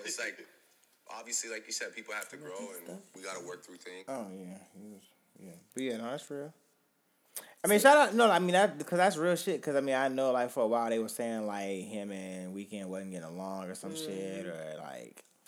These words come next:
Speaker 4: I never knew what it was, it was, like, what it was really about. I know he used to always talk about that O V O X O shit all the time, but I didn't know he was supposed to be, he was supposed to be signing to Drake or some shit, or he was, like,
Speaker 3: Mm-hmm.
Speaker 4: expected to sign under O V O. I never knew about that shit, so that was all new shit for me.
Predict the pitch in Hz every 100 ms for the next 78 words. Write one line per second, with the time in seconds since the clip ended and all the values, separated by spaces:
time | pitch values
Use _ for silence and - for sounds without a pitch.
0 | - - - 135 185 165 160 156 143 139
1 | 135 131 127 131 151 127 - 113 113 123
2 | 117 101 113 113 98 95 110 113 95 107
3 | 120 127 117 113 104 101 110 110 101 101
4 | 90 104 104 98 104 - 90 - 90 87
5 | 85 98 90 85 90 104 95 95 101 98
6 | - 95 92 90 - _ 113 113 117 101
7 | 104 101 - 101 101 98 95 92 104 90
8 | 95 95 95 92 90 - 90 90 104 98
9 | 95 135 147 - - - - 107 - 92
10 | 92 101 92 95 95 71 92 87 87 98
11 | 90 - _ _ _ - 208 185 170 98
12 | 87 69 104 - 87 87 104 98 92 90
13 | 92 92 - - - 95 95